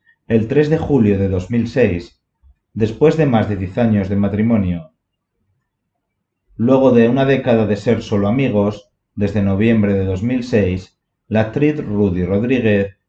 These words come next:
vivió un romance con el rejoneador colombiano Juan Rafael Restrepo Bello, con quien se casó el uno de octubre de dos mil once en Colombia.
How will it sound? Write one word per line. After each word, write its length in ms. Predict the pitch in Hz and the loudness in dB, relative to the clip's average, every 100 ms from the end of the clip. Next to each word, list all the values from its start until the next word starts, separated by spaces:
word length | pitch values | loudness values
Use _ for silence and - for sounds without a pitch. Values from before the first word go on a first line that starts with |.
| _ | _
vivió 320 | - 113 123 156 | -2 2 4 4
un 120 | 160 | 4
romance 560 | 160 135 98 87 95 | 2 2 0 -2 -6
con 200 | 92 98 | -4 0
el 120 | 98 90 | 0 -2
rejoneador 840 | 95 - 98 113 135 127 95 90 | -4 -4 -2 0 2 2 0 0
colombiano 840 | 101 113 131 131 104 95 92 95 _ _ _ _ _ | 0 0 2 2 2 0 -2 -6 _ _ _ _ _
Juan 280 | 113 110 107 | 0 2 2
Rafael 520 | 110 - 117 135 147 | 0 0 2 2 2
Restrepo 600 | 143 123 - 95 92 98 | 0 -2 -2 -4 -2 2
Bello, 580 | 120 104 90 82 78 _ _ _ _ _ - | 4 4 0 -6 -10 _ _ _ _ _ -8
con 200 | 104 95 | -4 -2
quien 220 | 101 95 | -2 -2
se 140 | 117 | -4
casó 360 | 113 117 - 151 | -2 -2 2 4
el 100 | 147 | 4
uno 160 | 143 | 2
de 120 | 113 104 | 2 0
octubre 380 | - 120 104 | 0 -2 0
de 140 | 92 92 | 0 0
dos 240 | 92 87 | -2 -2
mil 160 | 113 120 | 0 2
once 340 | 101 92 92 | 2 0 -4
en 140 | 92 90 | -4 -2
Colombia. 680 | 104 120 98 90 82 78 | 0 2 2 -2 -4 -10